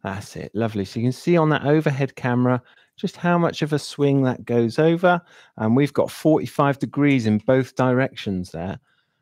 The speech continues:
Um, so we've got plenty of scope. Um, could be nice to, to cut little chamfers on things, um, but we're using it today to create a little wedge.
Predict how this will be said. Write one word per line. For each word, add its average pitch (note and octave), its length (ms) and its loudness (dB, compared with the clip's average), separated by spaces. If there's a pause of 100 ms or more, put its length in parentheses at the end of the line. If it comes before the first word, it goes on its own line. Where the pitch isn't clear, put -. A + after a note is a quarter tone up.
(160)
Um, G2+ 360 -2 (640)
so - 160 -2
we've A#2+ 80 0
got - 160 -4
plenty C3 460 -2
of G#2 80 -4
scope. - 480 -4 (680)
Um, C3 260 2
could - 180 -2
be A#2 100 0
nice B2 280 0
to, A2 140 -10 (180)
to - 120 -6
cut - 220 -8
little - 160 -8
chamfers D3+ 580 -2
on D3+ 200 0
things, D3+ 580 -2 (380)
um, G#2+ 500 0 (240)
but G2 120 -4
we're C3+ 260 2
using A#2+ 460 0
it - 120 -6
today G#2+ 360 -2
to G2+ 120 -8
create A2 380 -6
a F#2 40 -4
little G#2+ 260 -4
wedge. F#2+ 340 -6